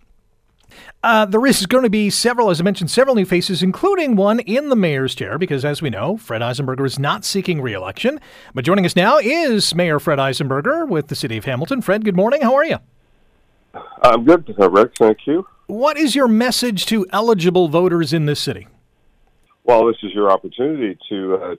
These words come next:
Speaker 2: to get out and vote, and, uh, you know, the vote count, uh, in, you know, successive or past, uh, civic elections, uh, hasn't been sterling. Uh, you know, if we, if we achieve forty percent, uh, we're doing pretty well. And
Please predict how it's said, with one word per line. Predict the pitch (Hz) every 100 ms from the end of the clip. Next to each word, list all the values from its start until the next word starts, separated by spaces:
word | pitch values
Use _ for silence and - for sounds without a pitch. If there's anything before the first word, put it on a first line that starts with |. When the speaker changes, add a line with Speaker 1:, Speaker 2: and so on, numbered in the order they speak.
| -
Speaker 2:
to | 90
get | 92
out | 90 87
and | 85
vote, | 87 104 -
and, | 98 87 85
uh, | 85 82
you | 90
know, | 95
the | 92 87
vote | 101 123 -
count, | 95 85 85 -
uh, | 80 80
in, | 85 82 78
you | 85
know, | 82 80 -
successive | 85 - 98 87 - 82
or | 82
past, | 78 98 92 92 - _
uh, | 82 80 - _ _ _ _ _ _ - -
civic | 113 110
elections, | 110 104 107 - 127 117 -
uh, | 98 95
hasn't | 95 104 135 143 117
been | 98 85 -
sterling. | 95 87 87 127 143 -
Uh, | 92 85 85 76 -
you | 95
know, | 90 101 _ _
if | 87 -
we, | 90 87 87
if | 82 -
we | 98
achieve | 87 - 123 117 -
forty | 117 110 95
percent, | 92 85 - 107 120 -
uh, | 90 87
we're | 85 87
doing | 82 87 87 -
pretty | 87 82
well. | 82 87 107 104
And | 87